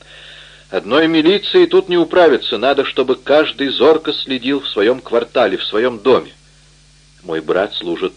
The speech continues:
на Орлеанском вокзале. И вот его жена рассказывала, что видела, как их сосед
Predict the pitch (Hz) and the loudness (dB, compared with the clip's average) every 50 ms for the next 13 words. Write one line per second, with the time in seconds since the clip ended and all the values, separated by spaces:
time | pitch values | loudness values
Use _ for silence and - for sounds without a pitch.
0 | _ - 95 87 80 80 80 80 80 82 80 - - 98 90 90 98 90 92 117 | _ -8 -6 -4 -4 -4 -4 -4 -4 -6 -6 -8 -10 -8 -6 -6 -6 -4 -4 -4
1 | 120 95 78 71 _ _ _ _ _ _ _ - - - - - 82 80 90 - | -6 -6 -6 -10 _ _ _ _ _ _ _ -20 -20 -20 -14 -8 -4 -4 -4 -2
2 | - 92 85 90 90 76 87 87 95 104 101 87 78 - - - 127 156 - 135 | -4 -4 -4 -4 -4 -4 -4 -2 -2 -2 -2 -4 -6 -8 -6 -4 -2 -2 -2 -2
3 | 127 101 87 78 - - - - - - - - - - - 110 95 95 127 127 | -2 -4 -4 -4 -6 -10 -16 -20 -20 -20 -16 -14 -12 -2 0 0 2 2 0 -2
4 | 131 127 120 117 - 113 101 - 127 123 - - - 101 - - - 139 165 170 | -2 -2 -2 -2 -2 -4 -4 -4 -6 -8 -4 -4 -2 -2 -2 -4 -2 -2 -2 -2
5 | - - | -2 -6